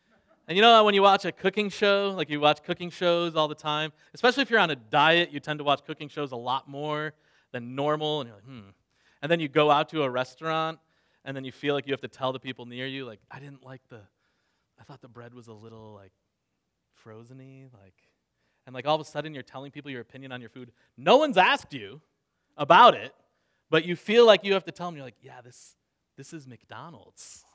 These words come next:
Don't expect high-quality homemade bread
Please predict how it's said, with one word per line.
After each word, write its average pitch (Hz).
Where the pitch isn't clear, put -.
Don't 143
expect 160
high-quality 151
homemade 139
bread 127